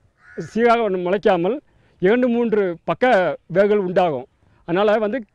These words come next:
கிழங்கு வந்து கவட்ட கிழங்கு மாதிரி வந்து உண்டாக தன்மை உள்ளது. அது மட்டும் இல்லாது இந்த வேருடைய பகுதியில முடிச்சு முடிச்சாக கலலைகள் காணப்படும்.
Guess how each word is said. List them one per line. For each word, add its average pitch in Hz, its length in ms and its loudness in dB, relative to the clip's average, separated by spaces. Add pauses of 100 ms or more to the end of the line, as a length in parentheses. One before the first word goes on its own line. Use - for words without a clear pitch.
கிழங்கு 233 360 0
வந்து 220 220 -6
கவட்ட 214 300 2
கிழங்கு 214 280 -2
மாதிரி 208 220 0
வந்து 196 160 -2 (480)
உண்டாக 214 320 -2
தன்மை 220 260 -4
உள்ளது. 185 280 -2 (560)
அது 180 160 -4
மட்டும் 240 240 -6
இல்லாது 226 260 -2 (160)
இந்த 202 160 -2 (1300)
வேருடைய 233 400 -2
பகுதியில 202 340 -2 (240)
முடிச்சு 247 320 -6
முடிச்சாக 214 480 -4 (160)
கலலைகள் 220 420 -4
காணப்படும். 160 420 -6